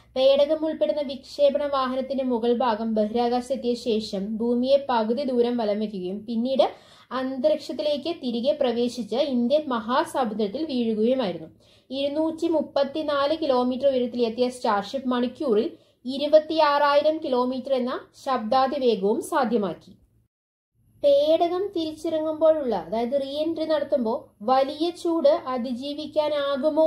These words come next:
എന്ന ആകാംക്ഷയിലായിരുന്നു ശാസ്ത്ര സമൂഹം. റീ എൻട്രിയിൽ ആയിരത്തി നാനൂറ് ഡിഗ്രി സെൽഷ്യസ് വരെ ഉയർന്ന താപനിലയാണ് പേടകത്തിന് ചെറുക്കേണ്ടി വന്നത്. ഉയർന്ന താപം ചെറുക്കാനായി പതിനെട്ടായിരം സെറാമിക് ടൈലുകളാണ് സ്റ്റാർഷിപ്പിന് പുറത്ത് പതിപ്പിച്ചിരുന്നത്.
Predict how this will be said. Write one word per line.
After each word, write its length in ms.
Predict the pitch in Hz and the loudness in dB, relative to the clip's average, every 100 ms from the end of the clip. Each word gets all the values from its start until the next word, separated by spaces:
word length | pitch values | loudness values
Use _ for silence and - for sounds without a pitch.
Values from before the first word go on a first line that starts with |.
| 285 | 4
എന്ന 140 | 277 | 0
ആകാംക്ഷയിലായിരുന്നു 960 | 269 262 254 277 285 - 294 262 240 262 | -4 -2 -2 -2 -4 0 2 2 0 -4
ശാസ്ത്ര 440 | - 233 220 240 | -2 -2 -2 -4
സമൂഹം. 440 | 233 208 190 185 - - - - 247 | -4 -2 -2 -6 -10 -20 -20 -8 -4
റീ 100 | 269 | 4
എൻട്രിയിൽ 500 | 302 294 262 262 339 - - | 4 4 -2 -2 -6 -12 -4
ആയിരത്തി 720 | 240 254 269 285 294 302 302 311 | 0 2 4 2 0 -6 -8 -8
നാനൂറ് 640 | 269 254 262 269 285 294 | -4 -4 -4 -2 -2 -2
ഡിഗ്രി 340 | 254 233 247 | -4 -6 -6
സെൽഷ്യസ് 600 | 294 277 262 254 285 285 | -2 2 2 0 -4 0
വരെ 120 | 262 269 | 4 4
ഉയർന്ന 320 | 254 247 262 | 2 -2 0
താപനിലയാണ് 720 | 262 240 247 262 262 226 254 | 0 2 2 2 0 -2 -4
പേടകത്തിന് 640 | 254 226 240 240 226 262 | -4 -2 2 2 0 -4
ചെറുക്കേണ്ടി 560 | 262 247 240 - 247 240 | 2 2 2 2 2 2
വന്നത്. 260 | 196 165 - _ _ - | 0 -4 -12 _ _ -6
ഉയർന്ന 340 | 247 262 277 | 2 2 2
താപം 380 | 294 277 277 285 | 0 2 2 2
ചെറുക്കാനായി 640 | 294 254 269 269 247 254 - _ _ - | 0 0 0 -2 0 -4 -6 _ _ -4
പതിനെട്ടായിരം 880 | 285 277 285 302 302 311 311 320 320 | 0 0 0 -2 2 6 6 4 -2
സെറാമിക് 600 | 320 269 262 262 285 - | -2 -2 0 -2 -6 -6
ടൈലുകളാണ് 640 | 247 247 277 311 254 208 220 | -2 0 2 2 2 0 -6
സ്റ്റാർഷിപ്പിന് 720 | - 226 220 - 254 240 330 - | -4 -2 -2 -6 -8 -8 -8 -8
പുറത്ത് 440 | 269 254 240 - - | 0 2 2 -2 0
പതിപ്പിച്ചിരുന്നത്. 680 | 285 226 240 247 202 185 - | 0 0 -4 -4 -4 -4 -6